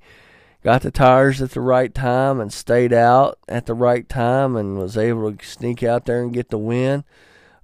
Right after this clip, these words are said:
Um, Kyle Busch was sneaking up there at the end. Uh, Brad Keselowski was involved in a wreck, uh, that took out, uh, Ryan Blaney at the beginning of the race.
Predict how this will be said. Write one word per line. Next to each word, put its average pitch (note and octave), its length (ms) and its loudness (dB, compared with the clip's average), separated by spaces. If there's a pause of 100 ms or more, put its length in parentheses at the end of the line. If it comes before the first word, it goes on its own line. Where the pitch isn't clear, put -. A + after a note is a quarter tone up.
Um, F#2 640 -4 (1200)
Kyle B2+ 320 4
Busch B2+ 320 -2
was B2 140 -8
sneaking C3+ 480 -6
up B2+ 180 -4
there B2 220 -4
at A#2+ 100 -14
the A#2 260 -6
end. C3 380 -4 (760)
Uh, G2 160 -8
Brad B2+ 360 0
Keselowski C#3 840 0
was A2+ 160 -4
involved A2+ 640 2
in A#2 140 -6
a G#2 60 -6
wreck, A#2+ 760 -4
uh, G#2 260 -6
that G#2 240 -10
took B2 240 -10
out, A#2+ 400 -2
uh, G2 520 -6 (340)
Ryan B2 400 -2
Blaney C3+ 500 -4
at A2 120 -8
the - 60 -20
beginning A2+ 300 -8
of A2 80 -8
the G#2 60 -10
race. A2+ 480 -6